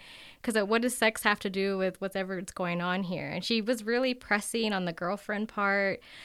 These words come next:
So, I don't know. I feel like that was, it was a little biased. So I think in general, when it comes to, like, interviewing someone, let's say if you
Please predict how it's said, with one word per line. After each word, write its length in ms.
So, 880
I 60
don't 100
know. 60
I 120
feel 120
like 160
that 80
was, 160
it 100
was 120
a 40
little 120
biased. 640
So 160
I 80
think 340
in 200
general, 600
when 120
it 100
comes 300
to, 80
like, 140
interviewing 560
someone, 420
let's 200
say 180
if 300
you 580